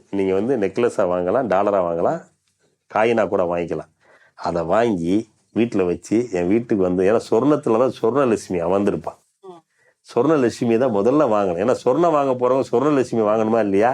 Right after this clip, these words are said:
Speaker 2: கண்டிப்பா.
Speaker 1: அந்த சொர்ணலட்சுமியை வாங்கி அவருக்கு வந்து படையல், அதாவது வீட்டுக்கு அது சின்ன டாலர் இருந்தாலும் உயிர் உண்டாயிரும் அதுக்கு வந்து.
Speaker 2: ம்.
Speaker 1: அதை பால்ல போட்டு எடுத்து வச்சுட்டு அதை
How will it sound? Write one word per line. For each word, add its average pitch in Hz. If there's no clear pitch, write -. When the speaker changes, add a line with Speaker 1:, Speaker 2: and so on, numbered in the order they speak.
Speaker 2:
கண்டிப்பா. 202
Speaker 1:
அந்த -
சொர்ணலட்சுமியை 123
வாங்கி 98
அவருக்கு 107
வந்து 139
படையல், 107
அதாவது 104
வீட்டுக்கு 117
அது 95
சின்ன 180
டாலர் 127
இருந்தாலும் 127
உயிர் 175
உண்டாயிரும் 90
அதுக்கு 80
வந்து. 87
Speaker 2:
ம். 196
Speaker 1:
அதை 196
பால்ல 127
போட்டு 101
எடுத்து 98
வச்சுட்டு 98
அதை 104